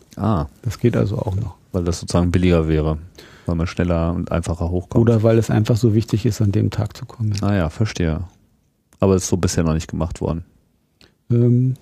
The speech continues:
Speaker 2: muss ich passen, ist auf jeden Fall eine Option.
Speaker 1: Okay. So, zurück zum, äh, A T V. Nach der, äh,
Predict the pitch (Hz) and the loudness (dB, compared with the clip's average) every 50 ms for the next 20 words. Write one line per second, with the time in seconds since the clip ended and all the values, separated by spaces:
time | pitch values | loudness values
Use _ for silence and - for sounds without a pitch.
0 | _ _ _ _ _ _ _ _ _ _ _ _ _ _ _ - 123 123 143 147 | _ _ _ _ _ _ _ _ _ _ _ _ _ _ _ -2 0 2 2 0
1 | - - 123 101 - 110 101 98 110 117 - - 120 117 113 117 110 117 110 101 | 0 0 0 0 0 -2 -4 -2 -2 -2 0 0 0 0 2 2 0 0 0 -2
2 | - - 117 113 107 107 - _ - - 101 - - - - 90 _ _ _ _ | -4 -6 -6 -6 -6 -8 -12 _ -6 -6 -6 -4 -6 -8 -8 -8 _ _ _ _
3 | _ _ _ - - - - - - - - - - - - - - _ _ _ | _ _ _ -20 -20 -20 -20 -20 -20 -20 -20 -20 -20 -20 -20 -20 -20 _ _ _
4 | _ _ _ _ _ _ _ - - _ _ - _ _ _ _ _ _ _ - | _ _ _ _ _ _ _ -20 -20 _ _ -20 _ _ _ _ _ _ _ 0
5 | 135 139 131 104 90 82 82 - - 123 139 135 - - 147 135 127 123 120 120 | 2 4 4 4 2 2 0 -4 -2 -2 -2 -2 0 0 0 2 2 2 0 -4
6 | - _ - 110 110 107 104 98 92 98 - - - 117 117 - - 117 - - | -6 _ -2 0 2 2 2 0 0 -2 -4 -4 0 0 0 2 2 -2 0 2
7 | 120 107 110 127 147 160 165 165 165 156 _ _ _ - - 110 110 110 113 - | 2 2 2 2 2 0 0 -2 -2 -6 _ _ _ -4 -2 0 0 0 0 0
8 | - 113 104 98 95 98 98 101 - _ - - 101 90 - | 0 2 2 2 0 -2 -4 -6 -10 _ -6 -4 -4 -4 -4